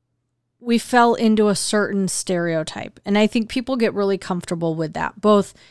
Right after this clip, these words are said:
those living in the stereotype and those looking outside at others saying,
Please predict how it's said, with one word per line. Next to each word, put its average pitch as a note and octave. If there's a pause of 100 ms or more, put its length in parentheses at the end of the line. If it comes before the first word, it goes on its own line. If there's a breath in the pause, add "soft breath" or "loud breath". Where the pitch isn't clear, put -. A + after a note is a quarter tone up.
(280 soft breath)
those G3+
living A3
in A3
the G#3+
stereotype G3+
and F#3
those F3+ (120)
looking G3
outside F3
at F3+
others F3
saying, E3+